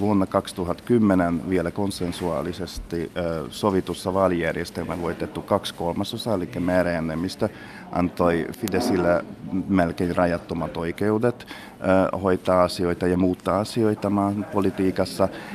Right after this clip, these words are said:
Ja he valitettavasti käyttivät sen hyväkseen. Ja minun mielestä Unkarin poliittinen tilante-, tilanne johtunee juuri siitä, että siellä ei ole,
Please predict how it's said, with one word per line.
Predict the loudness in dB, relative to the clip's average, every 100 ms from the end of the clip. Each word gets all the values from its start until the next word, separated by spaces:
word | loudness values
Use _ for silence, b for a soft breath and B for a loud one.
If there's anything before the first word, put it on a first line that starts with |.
| B
Ja | 4 8 8 6 -2 -10 0
he | 4 4 0 -4
valitettavasti | 0 0 -2 -4 -6 -6 -8
käyttivät | -2 0 0 -2 -6 -4
sen | -4 -2
hyväkseen. | -2 -4 -6 -4 -2
Ja | -2 -2
minun | 0 2 2
mielestä | 0 0 -4 -4 -4
Unkarin | -4 -2 -2 -2
poliittinen | 0 -2 -2 -4 -4
tilante-, | -4 -4 -4 -4 -4 -4 -6 -4
tilanne | -2 0 0 0
johtunee | -4 -4 -2 0
juuri | 0 -2 -4
siitä, | -2 -2 0 -2
että | -4 -4 -8
siellä | -4 -4 -2 -2 0
ei | 0
ole, | 0